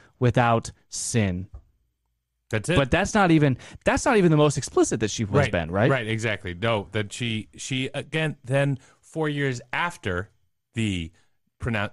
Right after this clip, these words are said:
Speaker 2: pronounce-, pronouncement
Speaker 1: Yeah.
Speaker 2: of the dogma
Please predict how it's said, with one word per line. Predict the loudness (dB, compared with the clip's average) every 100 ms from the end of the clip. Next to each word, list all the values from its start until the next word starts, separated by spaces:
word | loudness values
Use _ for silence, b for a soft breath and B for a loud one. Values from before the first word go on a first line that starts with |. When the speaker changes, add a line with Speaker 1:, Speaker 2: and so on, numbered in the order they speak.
| -8
Speaker 2:
pronounce-, | -6 -4 -4 -8 -16 -18 _ _ _ _ _
pronouncement | -8 -4 -4 -4 -6 -6 -12 B B
Speaker 1:
Yeah. | -10 -4
Speaker 2:
of | 0 2 0 -2
the | -4 -2
dogma | 0 0 0 -2 -2 -2